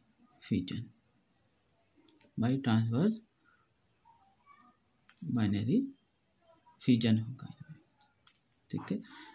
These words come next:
Binary fission होगा और transversely body जो है वो divide करेगी, तो उसको हम diagram से समझेंगे, ठीक है। इसके बाद power of regeneration अच्छी होती है इनके अंदर। कुछ एक, अ, बहुत सारे ऐसे जो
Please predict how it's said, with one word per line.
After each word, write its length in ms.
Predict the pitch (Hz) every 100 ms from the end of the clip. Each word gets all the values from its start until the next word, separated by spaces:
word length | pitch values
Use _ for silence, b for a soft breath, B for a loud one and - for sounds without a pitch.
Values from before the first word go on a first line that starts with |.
| B -
Binary 320 | 110 117 139 160
fission 300 | 156 151 160
होगा 280 | 156 156 175
और 240 | 127 123
transversely 580 | 135 127 135 151 147 160
body 260 | 143 131 131
जो 160 | 131
है 80 | 123
वो 300 | 120 170 247 B B B
divide 400 | 131 127 113 120
करेगी, 400 | 113 - - 131 - _ _ _ _ _ _
तो 120 | 113 110 - - -
उसको 220 | 120 - 139
हम 100 | 139
diagram 400 | 113 120 127 143
से 100 | 147
समझेंगे, 520 | 139 131 135 131 175 - _ _ _ _
ठीक 200 | 139 139
है। 100 | 170 -
इसके 260 | - 147
बाद 260 | 135 135 165 B B B B -
power 220 | 127 135 139
of 180 | 185 - - 127
regeneration 720 | 131 135 127 123 123 156 156 113
अच्छी 240 | 113 131
होती 260 | 120 113 123
है 60 |
इनके 220 | 120 120
अंदर। 240 | 127 127 165 - _ -
कुछ 200 | 135 156
एक, 200 | 151 156 143
अ, 200 | 131 120 120 - 117
बहुत 200 | 123 139
सारे 180 | 165 170
ऐसे 260 | 160 165
जो 300 | 156 151 151